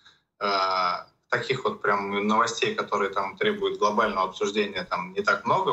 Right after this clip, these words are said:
Более того, частично мы какие-то вопросы уже обсуждали в эфире.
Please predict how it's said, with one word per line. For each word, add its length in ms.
Более 260
того, 400
частично 480
мы 100
какие-то 380
вопросы 380
уже 120
обсуждали 500
в 120
эфире. 420